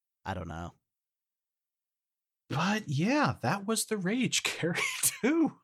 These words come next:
Speaker 1: The soundtrack is so bad. I ca-, I cannot emphasize enough. You ha-, just look it up. Look, like, th-, look up, like, main theme,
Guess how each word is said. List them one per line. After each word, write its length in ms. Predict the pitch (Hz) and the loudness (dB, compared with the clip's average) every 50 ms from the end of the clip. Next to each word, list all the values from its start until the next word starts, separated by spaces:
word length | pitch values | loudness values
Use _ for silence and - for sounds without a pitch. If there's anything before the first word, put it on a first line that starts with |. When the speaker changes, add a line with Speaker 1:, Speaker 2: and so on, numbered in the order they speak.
| _ _ _ _ _ _ _ _ _ _ _ _ _ _ _ - | _ _ _ _ _ _ _ _ _ _ _ _ _ _ _ -16
Speaker 1:
The 60 | - | -14
soundtrack 680 | - - 156 143 160 160 151 - - 156 127 123 - | -6 0 2 4 4 4 2 0 0 0 0 0 -2
is 120 | 107 107 - | -6 -8 -8
so 380 | - - - - 110 113 120 | -8 -8 -6 -2 -2 -2 -2
bad. 400 | 117 107 98 113 110 101 98 - - _ | -2 -2 -2 0 0 -2 -2 -4 -8 _
I 140 | - 113 113 | -6 -6 -6
ca-, 240 | 104 - - - - - | -6 -8 -8 -8 -6 -4
I 80 | - 123 | -4 -4
cannot 380 | 120 - 139 131 131 117 117 104 | -2 -2 0 0 2 2 0 0
emphasize 580 | 85 110 104 - 120 - - 117 107 101 101 | -2 -4 -4 -6 -8 -4 -4 -2 -2 -2 -4
enough. 400 | 110 104 104 101 101 - - - _ _ _ _ _ _ - | -4 -2 -2 -2 -2 -4 -8 -16 _ _ _ _ _ _ -6
You 100 | 120 120 | -6 -4
ha-, 280 | - - 135 123 120 - - 151 | -2 0 0 0 0 -2 -6 -6
just 220 | 143 147 139 - - - - 180 165 - - _ | -4 -4 -6 -6 -10 -16 -20 -20 -20 -20 -16 _
look 400 | - 131 139 139 147 156 - - | -6 -4 0 2 2 2 4 4
it 80 | 147 131 | 4 2
up. 180 | 110 104 - | 2 2 0
Look, 160 | 127 131 - | -4 -4 -2
like, 220 | 151 143 135 123 - | 0 0 0 0 -2
th-, 140 | 135 135 139 - | -8 -10 -6 -4
look 320 | 143 143 131 139 147 - | -4 -6 -4 -6 -2 0
up, 140 | 165 151 - | 0 0 2
like, 240 | 147 135 131 - - | 0 -2 -2 -2 -4
main 480 | 135 135 127 127 127 123 123 117 123 135 - | -4 -2 -2 0 0 0 0 -2 -4 -6 -6
theme, 440 | - 123 113 107 107 107 104 107 113 | -6 -6 -4 -4 -4 -4 -6 -6 -8